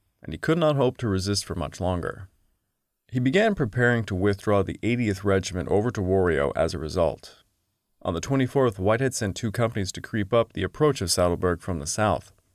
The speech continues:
while the Japanese continued hammering them using artillery and bombers.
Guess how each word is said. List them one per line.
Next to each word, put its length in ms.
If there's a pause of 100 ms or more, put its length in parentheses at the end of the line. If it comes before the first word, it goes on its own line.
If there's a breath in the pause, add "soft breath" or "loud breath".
while 80
the 80
Japanese 400
continued 480
hammering 400
them 160
using 260
artillery 440
and 100
bombers. 560